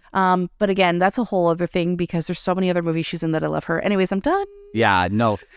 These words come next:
Speaker 2: Um, and al-, and also, we all, we all know that this whole Marvel Cinematic Universe is all about continuity and story.
Speaker 1: Yes.
Speaker 2: Um, this is one that you will need to watch to continue with the story.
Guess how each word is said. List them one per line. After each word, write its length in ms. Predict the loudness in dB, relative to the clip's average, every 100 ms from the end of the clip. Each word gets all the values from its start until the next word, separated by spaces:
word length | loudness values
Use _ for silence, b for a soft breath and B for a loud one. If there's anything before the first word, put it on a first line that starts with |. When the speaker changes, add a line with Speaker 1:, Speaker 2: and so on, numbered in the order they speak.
| b 0
Speaker 2:
Um, 220 | 2 2 0
and 160 | 0 2
al-, 160 | 0 0
and 140 | 2
also, 520 | 0 2 0 0 -4 _ _ _ -12
we 240 | -4 2 4
all, 320 | 6 4 2
we 160 | 2
all 100 | 4
know 220 | 4 2 2
that 180 | 0 -2
this 240 | -4 -2 0
whole 380 | 0 2 0 -2
Marvel 640 | 0 2 2 0 0 -2
Cinematic 380 | -2 -2 -2 -2
Universe 340 | -2 -2 -2 -2
is 200 | -2 -2 2
all 200 | 2 4
about 240 | 2 0
continuity 640 | -2 -2 -2 -2 0 0
and 100 | -2
story. 420 | -2 0 2 0 -4 -8
Speaker 1:
Yes. 280 | -6 -6 -4
Speaker 2:
Um, 460 | -2 0 0 -4 -8 -2
this 260 | -2 0
is 300 | -4 -4 -10 -18 _ -6
one 340 | 0 2 4
that 160 | 2 2
you 140 | 0
will 140 | 0
need 200 | 0 -2 0
to 80 |
watch 400 | 0 2 0 -8 -6
to 360 | -2 0 -2 _ -6
continue 500 | -6 -4 -4 -2 -2
with 180 | -2 -6
the 100 | -10
story. 420 | -6 -4 -4